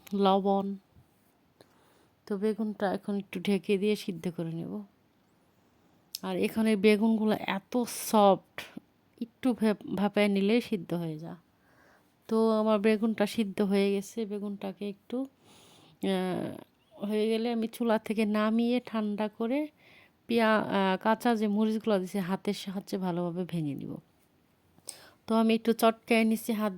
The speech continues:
দিয়ে। এখন আমি এই বেগুনটাকে একটু তেলে টেলে নিব, তেল দিয়ে ভেজে নিব। এখানে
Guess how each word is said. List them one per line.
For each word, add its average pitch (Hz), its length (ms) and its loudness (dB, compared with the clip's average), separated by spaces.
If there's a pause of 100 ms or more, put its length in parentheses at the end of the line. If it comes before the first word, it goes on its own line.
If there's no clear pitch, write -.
দিয়ে। 240 140 0
এখন 208 260 -2
আমি 208 140 0
এই 196 160 2
বেগুনটাকে 202 640 0
একটু 262 360 -8 (120)
তেলে 233 320 2
টেলে 233 320 0
নিব, 185 200 -4 (800)
তেল 240 300 2
দিয়ে 247 420 0 (140)
ভেজে 175 220 0
নিব। 170 160 -2
এখানে 214 500 0